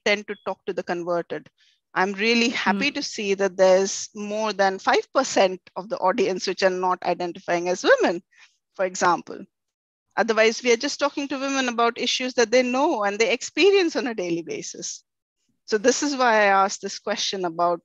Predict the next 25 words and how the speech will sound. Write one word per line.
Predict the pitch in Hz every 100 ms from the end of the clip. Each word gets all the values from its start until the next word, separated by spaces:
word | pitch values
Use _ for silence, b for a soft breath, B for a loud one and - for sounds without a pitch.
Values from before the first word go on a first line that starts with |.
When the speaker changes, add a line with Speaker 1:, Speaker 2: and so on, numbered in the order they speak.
| _ _ - 196
Speaker 1:
whether | 185 180
you | 180 185
have | 220 202 214 214
the | 202
ability | 185 208 339 330 202
to | 196
ch-, | - - -
make | 214 226 226 -
this | 196 185
structural | - - - - 190 190
change. | - 196 98 80 185 - _ _ _ _ _ _ -
And | 190 208 196 202
this | 247 277 - -
is | 214 196
the | 208
re-, | 196 - _ 202
the | 202
real | 214 226 220 214 196 185 -
audience | 170 196 185 175 -
that | 180
we | 180
need | 180 185 185
to | 175
tap | - 151 107 _ _
and | - 175 160 160